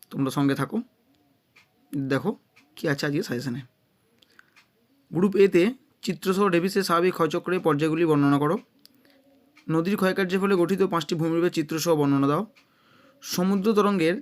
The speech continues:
চারটি ক্ষয় ও সঞ্চয়জাত ভূমিরূপের বর্ণনা দাও। অভিসারী পাত সীমানায় গঠিত কয়েকটি ভূমিরূপের চিত্রসহ বর্ণনা দাও।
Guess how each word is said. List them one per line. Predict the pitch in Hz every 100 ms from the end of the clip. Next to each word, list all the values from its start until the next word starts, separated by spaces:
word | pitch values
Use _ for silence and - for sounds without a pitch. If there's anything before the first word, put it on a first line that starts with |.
| _
চারটি | 165 156 190
ক্ষয় | - 180 185 196 - _ -
ও | 156
সঞ্চয়জাত | 151 160 165 175
ভূমিরূপের | 175 160 160 165
বর্ণনা | 151 143 143 143
দাও। | 156 208 _ _ _ - - - _ _
অভিসারী | 160 185 220 226 226
পাত | 180 180
সীমানায় | - 196 202
গঠিত | 165 190 190
কয়েকটি | 190 185
ভূমিরূপের | 160 160 165 165 175
চিত্রসহ | 160 147 156 165
বর্ণনা | 147 135 127
দাও। | 117 135